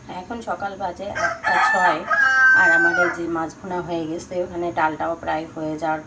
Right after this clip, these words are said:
পথে। আর এই যে আমি এখানে চাও বানাইতে দিয়ে দিচ্ছি। আর এখন আস্তে আস্তে সবই কমপ্লিট হয়ে যাবে। আর ডালটাকে বাগার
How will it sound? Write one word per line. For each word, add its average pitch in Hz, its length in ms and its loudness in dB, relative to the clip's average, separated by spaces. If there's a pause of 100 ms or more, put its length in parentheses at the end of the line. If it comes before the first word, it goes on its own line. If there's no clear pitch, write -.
পথে। 165 460 -10 (100)
আর 151 180 -6
এই 147 240 -8
যে 151 100 -8
আমি 151 160 -8
এখানে 156 380 -8
চাও 156 320 -4
বানাইতে 151 440 -8
দিয়ে 147 240 -10
দিচ্ছি। 147 500 -12 (880)
আর 151 300 -4
এখন 160 340 -8
আস্তে 151 320 -10
আস্তে 165 280 -10
সবই 175 300 -10
কমপ্লিট 170 500 -8
হয়ে 170 160 -8
যাবে। 170 340 -6
আর 175 200 -2
ডালটাকে 151 400 -8
বাগার 156 340 -6